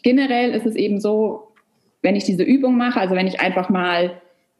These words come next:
ein paar Glaubenssätze identifiziert habe sozusagen, also solche Sätze wie,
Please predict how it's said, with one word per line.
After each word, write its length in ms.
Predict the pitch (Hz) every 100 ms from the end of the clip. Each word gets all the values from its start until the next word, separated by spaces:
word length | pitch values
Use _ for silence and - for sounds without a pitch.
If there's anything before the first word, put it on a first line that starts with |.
| -
ein 100 | 185
paar 160 | 180 180
Glaubenssätze 760 | 180 190 190 190 185 - 185
identifiziert 1000 | - 180 175 180 - - - 247 - -
habe 280 | 277 277 277
sozusagen, 540 | 262 254 262 254 269 226
also 140 | 165
solche 240 | 175 175 165
Sätze 380 | 170 - 180 165
wie, 360 | 175 170 -